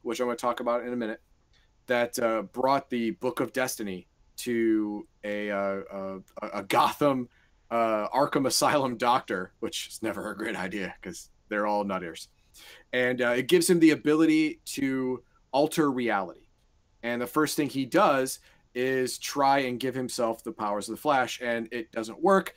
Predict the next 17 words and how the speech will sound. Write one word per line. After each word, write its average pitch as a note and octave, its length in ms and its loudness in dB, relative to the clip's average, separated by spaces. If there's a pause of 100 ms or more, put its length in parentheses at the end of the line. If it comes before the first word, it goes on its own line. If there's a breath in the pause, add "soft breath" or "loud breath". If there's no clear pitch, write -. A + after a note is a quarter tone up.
(180 loud breath)
Instead, E3 640 2
Barry D3 340 8
Allen, F3+ 480 4 (240)
who B2+ 100 -6
is D3+ 120 -4
the - 80 -6
Flash, B2 360 -4
and C3+ 80 -10
Oliver A#2+ 280 -2
Queen, E3+ 400 0
who B2 120 -4
is A2 120 -2
Green B2+ 180 -4
Arrow, C3 340 2 (460 soft breath)
they D#3+ 300 6
switch - 560 0
lives - 720 -2